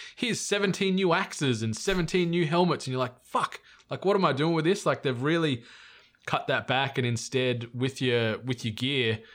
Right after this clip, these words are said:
you just sort of upgrade it and enhance it in the game. So you might only have,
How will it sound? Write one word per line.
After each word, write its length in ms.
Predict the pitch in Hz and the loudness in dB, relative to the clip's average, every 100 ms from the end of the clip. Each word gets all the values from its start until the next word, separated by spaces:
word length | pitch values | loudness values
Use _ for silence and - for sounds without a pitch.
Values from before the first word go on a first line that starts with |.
| - _ _ | -20 _ _
you 160 | 127 117 | -6 -2
just 220 | 117 - | -4 -2
sort 120 | 123 | 0
of 200 | 113 104 127 | 0 0 -2
upgrade 440 | 120 - 123 123 | -2 2 2 2
it 280 | 120 117 - | 0 -2 -10
and 200 | 117 110 104 | -6 -6 -4
enhance 500 | 113 117 120 123 135 | -4 -2 -2 -2 -4
it 160 | 123 127 | -4 -4
in 140 | 113 | -6
the 60 | 98 | -4
game. 380 | 113 139 185 | -4 -2 -2
So 160 | 185 139 | -2 0
you 160 | 120 127 | 0 2
might 220 | 151 160 | 2 4
only 220 | 139 120 | 2 0
have, 440 | 113 131 117 - | 0 2 0 -4